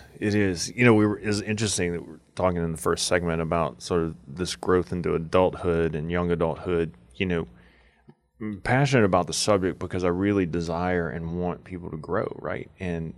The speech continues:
not be stuck, you know. And there's, there's two parts at play. It's, it's the person who's,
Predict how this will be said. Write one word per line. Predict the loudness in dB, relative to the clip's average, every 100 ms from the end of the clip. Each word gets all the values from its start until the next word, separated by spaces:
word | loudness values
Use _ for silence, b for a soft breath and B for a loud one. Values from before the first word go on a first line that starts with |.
| -10
not | -4 -2 -2 -4
be | -4
stuck, | -2 -2 -2 -4 -4 _ _ _
you | -6
know. | -4 -4 -4
And | -4 -4 -6 -4
there's, | 0 0 0
there's | -2 -2
two | -2 4 6 6 4 -2
parts | 2 2 2
at | -10
play. | -2 0 2
It's, | -2 -8 -12 -8
it's | -8 -8
the | -12
person | 0 0 0 -2
who's, | 2 2 2 -2